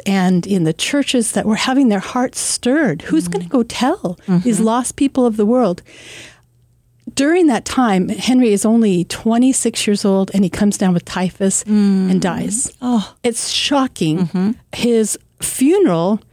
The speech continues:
Speaker 1: uh, was, um, done by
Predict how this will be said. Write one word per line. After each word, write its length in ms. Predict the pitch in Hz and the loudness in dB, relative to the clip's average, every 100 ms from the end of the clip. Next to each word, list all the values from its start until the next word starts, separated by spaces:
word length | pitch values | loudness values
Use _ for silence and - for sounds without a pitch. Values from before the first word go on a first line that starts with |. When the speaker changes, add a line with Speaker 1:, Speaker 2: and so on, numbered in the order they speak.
| _ _ _ _ | _ _ _ _
Speaker 1:
uh, 340 | 202 190 180 156 | -2 0 0 0
was, 680 | 226 220 214 202 202 - - - _ _ _ _ - - | 0 2 4 2 0 -4 -6 -10 _ _ _ _ -12 -2
um, 520 | 208 180 180 175 190 - - | 0 2 2 2 0 -2 -4
done 380 | 196 233 247 269 - | -2 0 2 2 0
by 480 | 190 196 180 180 233 | -2 -2 0 0 0